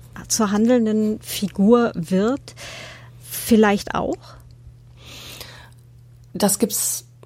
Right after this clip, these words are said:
Speaker 2: ganz sicher, denke ich. Ich glaube, die Darstellung von psychischen Sch-, Krankheiten in Games,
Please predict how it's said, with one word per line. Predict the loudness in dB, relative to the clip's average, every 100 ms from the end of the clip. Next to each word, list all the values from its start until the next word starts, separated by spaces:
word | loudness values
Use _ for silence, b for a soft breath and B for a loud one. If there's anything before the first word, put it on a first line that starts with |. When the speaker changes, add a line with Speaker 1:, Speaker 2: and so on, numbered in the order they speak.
| -14 -2
Speaker 2:
ganz | 4 4 4 0
sicher, | -2 -2 0
denke | 0 0 0
ich. | -4 -6 -10
Ich | -8 2
glaube, | 4 6 6 6 6 4 0
die | 0
Darstellung | 2 4 2 2 2 2
von | 0 0 0 2 0 -4 B B B B B
psychischen | -6 -4 2 2 2 0 2 0 0
Sch-, | -6 -8
Krankheiten | -4 -2 -2 0 0 2 2 2 2 0 -2 -10 -20 -14 -10 0
in | 4 6 6 4
Games, | 2 2 4 2 0 -2 -4 -8